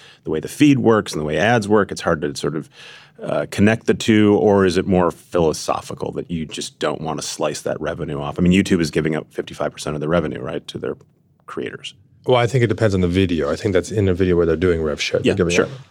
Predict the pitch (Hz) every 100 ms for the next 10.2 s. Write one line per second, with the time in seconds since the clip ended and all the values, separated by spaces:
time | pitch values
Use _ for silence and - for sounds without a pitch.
0 | - - - _ - 170 156 - 160 156
1 | - 151 143 165 190 196 202 180 127 131
2 | 104 110 - 95 78 80 87 104 101 113
3 | - 110 107 98 92 87 _ - 104 104
4 | 98 92 92 - 90 95 95 85 87 104
5 | - 98 92 92 90 85 87 90 90 90
6 | 92 104 90 78 82 - _ _ _ 98
7 | 87 87 - 104 104 92 - 110 95 98
8 | 101 104 127 107 - 131 147 101 90 82
9 | 82 87 - 90 87 87 92 90 - 98
10 | -